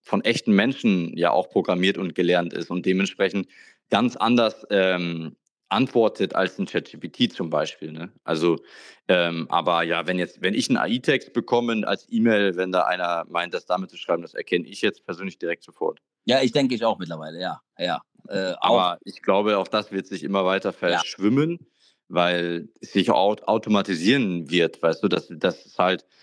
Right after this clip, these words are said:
Speaker 1: es wird ja auch in Microsoft integriert werden und so. Von daher,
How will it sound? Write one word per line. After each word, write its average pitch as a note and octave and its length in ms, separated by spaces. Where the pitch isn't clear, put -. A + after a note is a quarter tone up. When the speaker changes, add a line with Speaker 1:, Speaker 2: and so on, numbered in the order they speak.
Speaker 1:
es - 140
wird F#2 200
ja G#2 80
auch F#2+ 160
in F2+ 100
Microsoft G2 480
integriert F#2 560
werden F2 220
und E2+ 160
so. F2+ 220
Von F2+ 180
daher, E2+ 360